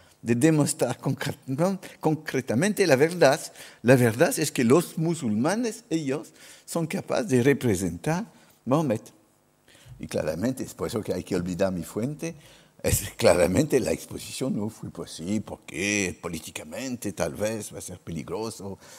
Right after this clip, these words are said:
Mucho mejor, mucho mejor hablar a los niños en las escuelas y decir a los niños que lo importante es la instrucción cívica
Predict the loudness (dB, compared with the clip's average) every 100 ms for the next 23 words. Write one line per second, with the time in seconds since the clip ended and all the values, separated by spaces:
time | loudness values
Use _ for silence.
0 | -14 -8 -4 0 2 0 2 6 6 6
1 | -2 -14 -10 -8 -6 -2 -2 -2 2 2
2 | 2 -6 -20 _ -4 0 4 4 4 0
3 | 0 0 0 2 4 6 4 2 -4 -6
4 | -8 -12 -2 0 2 -2 -8 -16 -20 -20
5 | -8 -4 -2 0 0 0 -2 -2 0 0
6 | 0 -2 -2 -4 -8 -2 -2 -2 0 -2
7 | -2 -12 -20 _ 2 2 2 -4 -12 -20
8 | _ -6 -2 -2 -4 -6 -6 -2 -2 0
9 | 0 0 0 -2 0 0